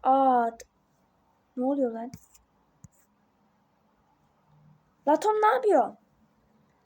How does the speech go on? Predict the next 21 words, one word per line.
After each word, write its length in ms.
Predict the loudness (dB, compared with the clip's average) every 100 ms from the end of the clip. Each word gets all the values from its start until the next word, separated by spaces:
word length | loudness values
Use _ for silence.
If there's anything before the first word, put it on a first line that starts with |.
| _ _ _ _
Oğlum, 340 | 2 2 2 2
yasak, 460 | 0 0 -4 0
yasak. 380 | -4 0 -2 -2 _ _ _ _ _ _ _ _ _ _ _ _
Gel 220 | -2 2
lan 140 | 0
şuraya. 460 | -2 -6 -4 -4 -4 -12 _ -20
Git 100 | -20 _
tabletinle 540 | -2 0 -4 -4 -6
oyna 280 | -6 -6 -6
lan. 200 | -8 -12 -18 -20 _ _ _ _ _ _ _
Uuu. 1040 | 4 6 4 4 4 6 4 2 0 -6 -10 _
Bir 100 | -6
bakayım 380 | -4 -2 -6 -8
ne 80 | -8
oynuyor. 380 | -8 -10 -14 -20 _ _ _ _ _ _ _ _ _ _ _
Ne 140 | -6 -2
varmış? 500 | 0 -2 -4 -6 -10
Gitar 360 | -16 -4 0 2
varmış, 580 | 0 -2 -6 -10 -12 -8
makyaj 580 | -8 -8 -6 -4 -4
varmış. 640 | -4 -6 -8 -8 -10 -10